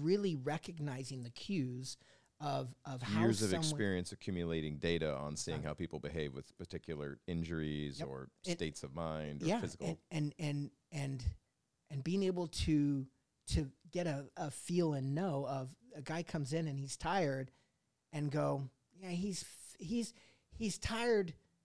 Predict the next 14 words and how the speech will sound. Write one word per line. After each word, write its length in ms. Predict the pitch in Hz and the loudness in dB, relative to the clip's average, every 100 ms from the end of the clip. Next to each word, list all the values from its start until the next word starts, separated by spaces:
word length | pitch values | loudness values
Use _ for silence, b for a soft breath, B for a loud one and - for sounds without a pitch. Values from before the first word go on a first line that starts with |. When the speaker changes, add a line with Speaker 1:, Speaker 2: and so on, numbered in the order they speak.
| _ - | _ -6
Speaker 1:
not 280 | 156 208 220 | 0 0 0
because 280 | 208 190 165 | -2 2 2
of 80 | |
the 80 | 147 | 2
stress 400 | - - 151 - | 0 0 0 0
that 200 | 147 - | -2 -4
we've 580 | 143 139 156 185 175 - | -6 -4 0 2 0 -2
put 200 | - 120 | -6 -4
him 200 | 120 107 | -4 -6
through. 180 | - 110 | -8 -8
He's 180 | 123 123 | -8 -8
tired 240 | 156 160 | -6 -6
because 340 | 151 147 127 b b b b _ _ _ - | -6 -6 -8 b b b b _ _ _ -4
of 220 | 139 | -4